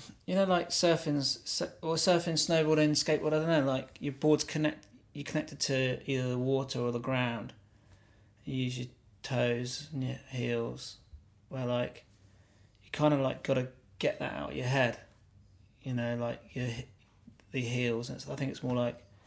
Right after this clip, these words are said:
hips, front and back, you know, like, your weight. Um, and, and, yeah, and you, you, you can just fly over the ocean, connecting, like,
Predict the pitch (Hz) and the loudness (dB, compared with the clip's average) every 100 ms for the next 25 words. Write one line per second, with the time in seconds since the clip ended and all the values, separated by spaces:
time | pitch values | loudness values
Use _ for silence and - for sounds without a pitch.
0 | - _ - 135 - - - - 156 127 | -20 _ 0 0 0 -2 -4 -4 -2 -2
1 | 120 120 127 113 - 120 113 113 117 - | -2 -2 -2 -4 -8 -10 -8 -8 -8 -12
2 | - _ - _ - 123 120 117 120 - | -20 _ -20 _ -14 -4 -2 -2 -4 -10
3 | - - - _ - - - - - - | -20 -20 -20 _ -20 -20 -20 -20 -20 -20
4 | - _ _ _ _ _ 147 123 120 120 | -20 _ _ _ _ _ -4 -2 -2 -2
5 | 120 117 - - - _ _ _ - - | -4 -8 -16 -20 -20 _ _ _ -20 -20
6 | - _ - 160 - 180 180 - 202 190 | -20 _ -2 0 2 0 -2 -2 4 4
7 | 127 - - 160 151 - 82 - 160 160 | 4 -2 -6 -2 -2 -2 -6 -6 -4 -2
8 | 147 139 - - - _ - - 147 139 | 0 -2 -4 -8 -20 _ -14 -2 2 4
9 | 139 135 135 131 131 131 135 135 - 143 | 6 4 4 2 2 6 6 6 2 0
10 | 135 135 139 - - 143 139 - 127 127 | 0 0 -2 -8 -8 -6 -4 -2 0 0
11 | 127 - - - 131 | -4 -12 -12 -6 -6